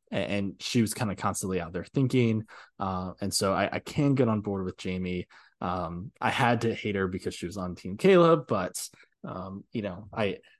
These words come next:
I will say if we're looking at, um, under-edited or underappreciated characters or moments, I, I do think Jamie is,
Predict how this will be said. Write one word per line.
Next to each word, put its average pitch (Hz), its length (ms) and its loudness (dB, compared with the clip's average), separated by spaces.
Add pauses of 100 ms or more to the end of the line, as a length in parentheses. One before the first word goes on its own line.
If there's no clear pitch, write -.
(140)
I 135 140 8
will 135 100 8
say 151 100 8
if 127 100 8
we're 135 80 8
looking 120 280 4
at, 104 160 0 (100)
um, 87 440 -6 (1080)
under-edited 135 640 8
or 113 80 4
underappreciated 101 880 0
characters 135 640 4
or 104 60 0
moments, 95 360 -2
I, - 180 -4
I 110 120 -2
do 107 120 2
think 104 260 -2
Jamie 90 440 -4
is, 90 420 -6